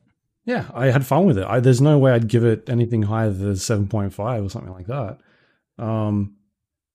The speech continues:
uh, like, I don't like their solution for limiting party members to three people. I think that's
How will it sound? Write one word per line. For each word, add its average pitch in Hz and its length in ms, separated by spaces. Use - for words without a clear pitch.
uh, 123 120
like, 110 240
I 110 60
don't 123 280
like 123 200
their 123 120
solution 120 720
for 101 500
limiting 120 560
party 135 380
members 139 680
to 120 120
three 131 340
people. 135 400
I 104 100
think 101 240
that's - 440